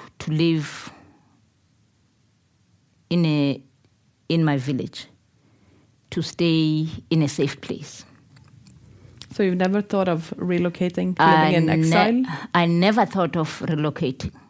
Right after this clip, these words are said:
Speaker 1: Never, uh, in my life. Even where I'm staying right now, uh, I'm, I'm stressed because I'm not used to, uh, the, the, the, the,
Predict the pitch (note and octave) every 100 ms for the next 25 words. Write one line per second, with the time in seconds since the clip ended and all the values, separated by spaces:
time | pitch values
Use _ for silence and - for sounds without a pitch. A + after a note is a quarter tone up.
0 | _ _ _ _ _ - _ _ D#3 E3
1 | E3+ D3+ D3+ - _ _ _ _ _ D#3+
2 | D3+ - E3+ D#3 C#3+ C3+ E3 D3+ - _
3 | G3+ E3+ D#3+ D3 D#3+ F3 E3+ E3 - -
4 | E3 D#3 D3+ D3 D3 D3 - _ _ _
5 | _ - - F3+ E3 C#3+ D3 D3 E3 C#3
6 | C3+ D3 - _ _ _ _ _ _ _
7 | _ _ - D#3 D3 D3 C#3+ C3+ - -
8 | _ _ _ D#3 D#3 D3 C#3+ C#3 - D3+
9 | C3 - E3 - - - - - _ _
10 | _ - D#3+ D#3+ D3 D#3 E3 F3+ - E3
11 | D#3+ - - - _ _ _ _ _ -
12 | - _ - _ _ E3 D#3+ E3 D3+ D3
13 | D3 E3 D#3+ D#3 D3+ D3+ C#3+ D#3 C3+ D#3